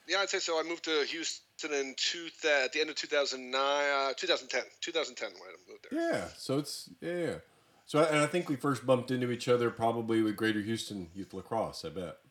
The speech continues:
Speaker 1: Yep, absolutely.
Speaker 2: And, uh, Chris is one of my, my favorite people on the local scene. We always had a blast. There was always the, the, the Greater Houston Youth Lacrosse meeting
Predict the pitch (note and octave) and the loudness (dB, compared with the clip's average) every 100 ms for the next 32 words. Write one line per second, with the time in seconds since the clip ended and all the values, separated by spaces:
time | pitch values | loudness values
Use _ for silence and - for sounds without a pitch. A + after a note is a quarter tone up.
0 | _ _ _ _ - C3 B2+ C3 A2+ B2 | _ _ _ _ 0 0 0 -4 -10 -8
1 | A2+ G2+ - _ - F#2+ F2 F2+ F2+ E2+ | -10 -12 -16 _ -8 -6 -2 0 0 -2
2 | F2 _ _ _ _ _ _ - _ _ | -8 _ _ _ _ _ _ -20 _ _
3 | _ _ _ - D#3 E3 D3+ C3+ C#3 C#3 | _ _ _ 2 8 8 6 2 4 6
4 | B2+ A#2+ A#2 A#2+ A2+ C3+ C3+ B2 A2 C3 | 8 6 6 0 2 4 4 2 0 0
5 | A#2+ A#2 A2 G#2+ A2 A2 G2+ - A#2 A2+ | 2 2 2 2 2 2 -2 -2 0 2
6 | A2+ A2 G#2 G#2+ F#2 G2+ G2+ G2+ G2 G#2+ | 4 4 4 0 2 6 6 6 2 -2
7 | G#2+ B2 B2 A#2 G#2 G#2+ F#2+ F2+ - - | 4 6 6 4 2 4 4 2 -12 -20
8 | - - _ _ - G#2+ G2+ F#2+ F#2+ G2+ | -20 -20 _ _ -2 4 6 4 0 -2
9 | A2+ B2+ A#2+ C3 B2+ A#2 A#2+ A#2 G#2 - | 2 2 2 0 0 0 -2 0 -2 6
10 | A#2+ A#2+ - A2 G2+ G2+ G2+ | 8 6 2 2 2 2 -2